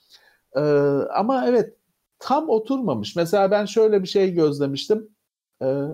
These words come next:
şey çıkmış. Akıllı bavullar var. Bavulun kendi G P S'i var, işte şey yapıyor. Power bank'i var falan. Telefonunu bavul şarj ediyor falan filan. Bin türlü şey var. Dolayısıyla içinde pil var.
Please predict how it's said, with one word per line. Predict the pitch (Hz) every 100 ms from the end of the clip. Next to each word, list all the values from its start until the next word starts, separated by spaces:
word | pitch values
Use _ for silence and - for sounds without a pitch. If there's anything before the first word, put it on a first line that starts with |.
| -
şey | - 196 196
çıkmış. | 180 160 110 - - _ _ _ _ _ _ _ _ _ -
Akıllı | 151 - 208 196 233
bavullar | 196 190 196 190 214 202
var. | 160 220 170
Bavulun | 170 170 180 185
kendi | 170 175 175 175
G | 165 175
P | 175 175
S'i | 170 190
var, | 180
işte | 165 165 - 180
şey | 175 175
yapıyor. | 170 170 180 170 170 160 - _ _ _ -
Power | 156 170 170
bank'i | 170 170 165 185
var | 175 165
falan. | 165 170 165
Telefonunu | 160 160 160 165 165 170
bavul | 160 160 160
şarj | - 160 165
ediyor | 151 143 139 139
falan | 180 185 160
filan. | 147 147 147
Bin | 196 208
türlü | 190 180
şey | 170 202 160
var. | 247 -
Dolayısıyla | 170 170 196 -
içinde | - 196 214
pil | 220 226 196
var. | 127 285